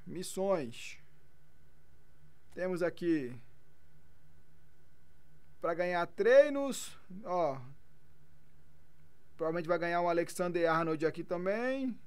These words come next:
Ali.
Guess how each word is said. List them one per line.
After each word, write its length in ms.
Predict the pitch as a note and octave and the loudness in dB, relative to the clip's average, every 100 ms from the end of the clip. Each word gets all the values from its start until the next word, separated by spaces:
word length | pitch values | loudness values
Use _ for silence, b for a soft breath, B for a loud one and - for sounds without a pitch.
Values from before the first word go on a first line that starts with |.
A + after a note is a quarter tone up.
| - - - - - - - - - - - - - - - - | -12 -12 -12 -12 -12 -10 -10 -10 -10 -10 -10 -10 -10 -10 -10 -10
Ali. 680 | - C3+ D#3 F3 D3+ A#2 | -6 -2 0 0 0 -2